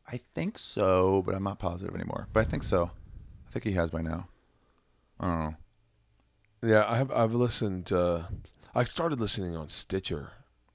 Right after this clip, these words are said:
Speaker 2: till everyone
Speaker 1: A lot of people listen on Stitcher.
Speaker 2: until I got a podcast. And I was like,
Speaker 1: Why?
Speaker 2: "Well, now I'm gonna go rate and review everyone's." 'Cause I didn't realize how important that was. I just listened to everyone's and never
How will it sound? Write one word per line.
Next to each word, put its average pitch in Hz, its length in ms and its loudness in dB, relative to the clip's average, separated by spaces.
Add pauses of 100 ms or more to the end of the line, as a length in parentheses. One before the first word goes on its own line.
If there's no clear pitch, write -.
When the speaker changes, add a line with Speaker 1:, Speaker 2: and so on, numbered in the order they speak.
Speaker 2:
till 90 180 0
everyone 82 400 0
Speaker 1:
A - 40 -2
lot 107 120 6
of 127 60 -2
people 107 120 2
listen 90 200 0
on 85 80 0
Stitcher. 85 380 -6
Speaker 2:
until 107 340 4
I 92 120 6
got 90 140 -2
a 87 40 -4
podcast. 92 680 -2 (160)
And 92 100 -6
I 87 40 -2
was 87 160 -6
like, 87 120 0
Speaker 1:
Why? 101 180 2
Speaker 2:
"Well, 80 120 -2
now 87 300 0
I'm 92 80 0
gonna 80 160 -4
go 80 180 0
rate 76 340 -2
and 76 100 -12
review 80 340 -2
everyone's." 76 640 -4 (560)
'Cause - 120 -2
I - 20 6
didn't 110 160 4
realize 104 220 4
how 92 120 0
important 107 420 4
that 85 80 -4
was. 76 320 -6
I - 80 2
just 156 180 -4
listened 101 180 -4
to 101 60 0
everyone's 110 320 -4
and 95 80 -4
never 98 260 -2